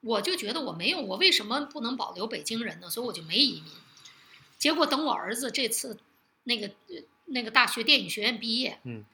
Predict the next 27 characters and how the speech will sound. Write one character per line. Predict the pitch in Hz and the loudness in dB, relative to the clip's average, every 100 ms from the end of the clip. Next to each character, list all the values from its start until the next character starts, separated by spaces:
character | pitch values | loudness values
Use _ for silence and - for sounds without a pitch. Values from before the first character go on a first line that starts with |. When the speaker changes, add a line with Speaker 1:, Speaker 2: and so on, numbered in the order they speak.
| _ _ - | _ _ -4
Speaker 1:
我 | 196 | 0
去 | 196 | 0
申 | 269 320 285 | 2 0 0
请 | 233 | -4
签 | - 277 | -2 -2
证， | 285 247 | -2 -4
他 | - | -6
妈 | 262 277 277 | 0 2 2
的 | |
加 | - 269 | 2 0
拿 | 277 | 2
大 | 269 220 | 0 2
大 | 240 | 2
使 | - 240 | 2 0
馆 | 208 170 | -4 -8
这 | 185 | -8
王 | 170 | -6
八 | 214 247 | 0 2
蛋 | 247 | 2
居 | 196 240 | 0 0
然 | 226 | 0
给 | 247 | -2
我 | 254 | -4
拒 | - 202 | -6 -4
签。 | - 254 269 | 0 2 0
Speaker 2:
哎 | - | 0
呦。 | 120 101 92 | -2 -2 -8